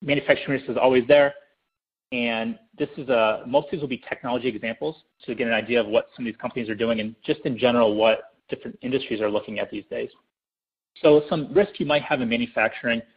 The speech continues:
uh, cost control is a big one. So essentially, you know, how do you reduce the maintenance costs? How do you reduce production waste, for example, or even warranty costs?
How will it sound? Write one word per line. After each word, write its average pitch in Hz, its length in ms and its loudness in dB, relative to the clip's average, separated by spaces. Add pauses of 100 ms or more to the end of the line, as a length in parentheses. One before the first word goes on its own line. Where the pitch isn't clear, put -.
(220)
uh, 113 80 -4
cost 156 320 4
control 131 500 0 (500)
is 117 140 -8
a 120 60 -2
big 120 220 2
one. 147 320 0 (280)
So 120 220 4
essentially, 135 560 -2
you 113 120 -4
know, 107 120 -6
how 135 200 0
do 131 60 -6
you 131 100 0
reduce 120 320 -2
the 120 60 -10
maintenance 123 360 -4
costs? 127 400 0 (120)
How - 180 0
do 151 60 4
you 160 60 2
reduce 143 340 0
production 117 640 -2
waste, 110 360 0
for 127 100 -4
example, 120 420 -2
or 120 80 4
even 113 240 -2
warranty 117 500 2
costs? 135 400 -4